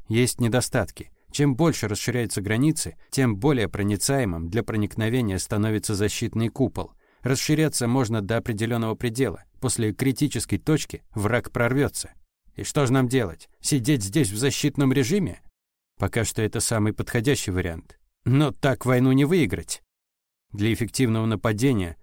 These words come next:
нужно подходящее оружие. У нас его нет. Так чем ты занимался все эти два месяца? Артем поднял взгляд на обезображенное лицо генерала. Тот злобно смотрел на него, покручивая граненый стакан в ладони.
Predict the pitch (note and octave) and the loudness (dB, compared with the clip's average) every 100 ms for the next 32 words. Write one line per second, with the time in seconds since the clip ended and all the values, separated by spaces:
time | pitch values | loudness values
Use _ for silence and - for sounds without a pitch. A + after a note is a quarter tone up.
0 | - B2+ A2 A2 - B2 G#2+ B2 - B2+ | -2 0 0 -2 -2 -2 0 0 0 0
1 | B2+ D#3 G#2 F2 - - A#2+ C#3 E3 - | 2 2 0 -4 -10 -2 2 4 2 2
2 | G#2 C3+ C3+ - - - - _ _ - | 2 4 2 0 -10 -20 -20 _ _ -6
3 | - C#3+ A2 B2 C#3 D3+ E3 C3 A#2+ C3 | 0 0 2 2 4 4 4 2 0 0
4 | A2 A2+ B2+ C#3+ A2 - - - - _ | -2 0 2 2 2 -2 -6 -10 -16 _
5 | _ _ _ _ - F#2+ - A#2 - A2+ | _ _ _ _ -4 -2 0 0 0 0
6 | F#2+ G2+ F2 F2 A2 G#2 G2 F#2 F#2 G2 | 2 2 0 0 0 0 0 0 0 2
7 | G#2 F#2+ G2 F#2+ F#2 F2+ G#2+ F2 F#2 G2 | 2 2 2 2 0 -2 -2 0 2 2
8 | F#2+ D#2 - _ _ - C#3+ G2+ A#2+ C#3+ | 0 -4 -12 _ _ -2 0 2 2 2
9 | A#2+ A2+ A#2 G#2+ A#2+ A#2+ G#2 G2 F#2+ F#2 | 2 0 0 -2 0 2 2 2 2 0
10 | F#2+ G2 B2 A2 G#2+ G#2 F#2 G2+ G2+ G2 | 0 0 0 -2 0 0 2 2 2 2
11 | F#2 - - G2 F2+ F#2+ G2+ F#2 E2 E2+ | 0 -4 -4 -2 0 0 0 0 -4 -6